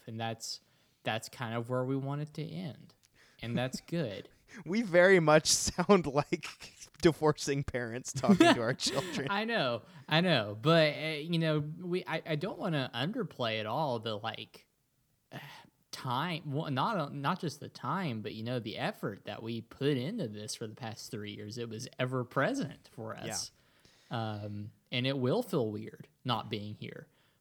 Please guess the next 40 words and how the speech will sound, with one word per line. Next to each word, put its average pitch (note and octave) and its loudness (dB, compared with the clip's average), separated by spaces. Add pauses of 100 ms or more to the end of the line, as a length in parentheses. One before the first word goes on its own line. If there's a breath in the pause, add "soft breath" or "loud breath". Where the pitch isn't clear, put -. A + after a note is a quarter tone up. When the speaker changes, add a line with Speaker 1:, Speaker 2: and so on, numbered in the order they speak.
(140)
Speaker 1:
But, A2 -4
um, G#2+ -4
you A2+ -8
know, A2+ -4
if G#2 -8
you A#2+ -6
do B2+ 0
like, B2 -4 (480)
uh, G#2 -6
what G#2+ -6 (260)
we A2+ -6
put - 0
<laughs> D3+ 6
out, F3+ -2
or, A#2+ -2
you A#2 -6
know, A#2 -4
if B2+ -4
you B2 -2
find A#2+ -4
it, - -4 (440 soft breath)
um, A2 -4
bearable, A2 -2 (140)
you A2+ -10
know, G#2+ -8
keep B2 -6
an B2 -6
eye A2+ -4
on G#2+ -8
our A2 -4
independent A#2 -6
social A2 -6
medias, G#2+ -8 (500)
um, G#2 -8 (260)
because, A2+ -6
like B2 -6
Elisha B2+ -6
said, C#3 -8
we'll, A#2+ -4
we'll, C3+ -4